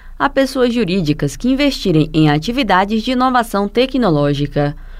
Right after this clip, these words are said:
O debate foi realizado com o objetivo de identificar pontos que podem ser melhorados na legislação em prol de um ambiente mais favorável aos investimentos privados em pesquisa, desenvolvimento e inovação.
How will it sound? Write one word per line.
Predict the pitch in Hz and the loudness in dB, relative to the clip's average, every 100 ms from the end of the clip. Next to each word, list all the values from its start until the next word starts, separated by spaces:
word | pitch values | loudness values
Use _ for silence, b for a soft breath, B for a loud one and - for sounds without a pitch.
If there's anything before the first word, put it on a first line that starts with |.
| b | b
O | 165 | 0
debate | 156 143 156 220 240 | 2 4 4 4 0
foi | - 262 | 0 2
realizado | 254 262 269 196 160 170 151 | 4 2 2 2 4 4 2
com | 151 196 | 0 0
o | 214 | 0
objetivo | 220 247 269 - 151 143 | 0 2 0 0 -2 -2
de | 143 | -2
identificar | 202 220 269 262 254 240 262 | -2 2 0 0 -4 -2 -2
pontos | - 185 220 269 262 | 0 0 0 0 -4
que | - | -6
podem | 254 143 139 147 | -2 0 2 0
ser | - 143 156 | 0 -2 0
melhorados | 196 262 262 165 165 151 139 | 0 2 4 4 2 2 0
na | 143 | 0
legislação | 147 180 262 269 269 262 202 202 220 B B B - | 2 0 0 0 0 0 2 2 0 B B B 2
em | 277 | 2
prol | 254 254 | 4 4
de | 233 | 4
um | 240 | 2
ambiente | 240 226 165 147 147 147 | 2 4 4 4 2 0
mais | 147 220 | 0 0
favorável | - 254 262 196 208 214 220 220 B B | 0 2 4 4 4 4 2 0 B B
aos | - 262 262 | 0 2 4
investimentos | 269 277 262 240 151 151 147 | 4 2 2 2 4 2 0
privados | - 254 196 190 196 185 | -2 0 4 2 2 0
em | 208 | 0
pesquisa, | 226 285 - 220 214 208 | 0 -4 -2 -2 0 0
desenvolvimento | 185 269 277 277 269 285 233 175 185 208 | 2 2 2 0 0 0 0 0 0 -4
e | - 269 | 0 0
inovação. | 262 247 196 160 - 143 | 2 2 2 0 -2 -2